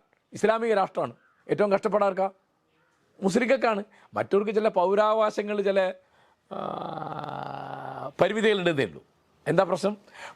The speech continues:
പ്രശ്നം പുരോഹിതൻ ഭരിക്കും. ഹിന്ദു രാഷ്ട്രം എന്ന് പറഞ്ഞാൽ ആരാ? രാമ,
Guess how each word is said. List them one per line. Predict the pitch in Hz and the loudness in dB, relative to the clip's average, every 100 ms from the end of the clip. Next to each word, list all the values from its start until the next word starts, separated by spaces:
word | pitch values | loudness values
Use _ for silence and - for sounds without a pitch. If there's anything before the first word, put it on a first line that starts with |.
| _ - | _ 0
പ്രശ്നം | 147 - - 233 185 143 - _ _ - | 2 0 -2 0 0 -4 -14 _ _ 2
പുരോഹിതൻ | 185 262 269 262 240 202 | 4 4 4 2 2 0
ഭരിക്കും. | 185 180 156 - _ _ _ _ _ _ - | 0 -4 -8 -10 _ _ _ _ _ _ -6
ഹിന്ദു | 151 220 | 2 2
രാഷ്ട്രം | 220 226 | 2 0
എന്ന് | 233 | -2
പറഞ്ഞാൽ | 220 220 | 2 2
ആരാ? | 208 208 _ _ _ _ _ _ _ 107 104 | 2 0 _ _ _ _ _ _ _ -4 0
രാമ, | 135 180 | 2 4